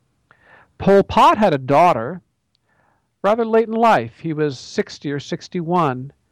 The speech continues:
And this young woman, she got married last year, and, um, she <laughs> earned a graduate degree in, of all things, English literature.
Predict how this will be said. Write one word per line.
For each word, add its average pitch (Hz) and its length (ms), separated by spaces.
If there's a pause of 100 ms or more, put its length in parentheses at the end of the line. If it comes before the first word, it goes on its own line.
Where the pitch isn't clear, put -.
(320)
And 180 120
this 208 180
young 208 220
woman, 196 200
she 190 120
got 165 180
married 175 340
last 123 420
year, 156 360 (720)
and, 160 460
um, 147 480 (180)
she 190 560 (120)
<laughs> - 140
earned 277 240
a 190 40
graduate 180 480
degree 156 480 (240)
in, 147 240
of 147 120
all 156 200
things, 160 500 (180)
English 196 540
literature. 135 640